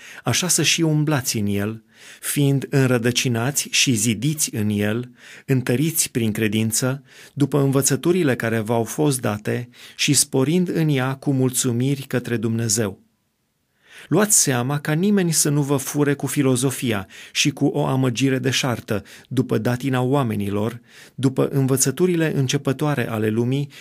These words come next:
și nu după Hristos. Căci în El locuiește trupește toată plinătatea dumnezeirii.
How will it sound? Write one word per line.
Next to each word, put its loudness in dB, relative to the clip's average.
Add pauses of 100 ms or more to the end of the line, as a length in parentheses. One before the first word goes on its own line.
și 0
nu 4
după 0
Hristos. -4 (1000)
Căci 0
în -2
El 4
locuiește 0
trupește -2
toată -4
plinătatea 0
dumnezeirii. 0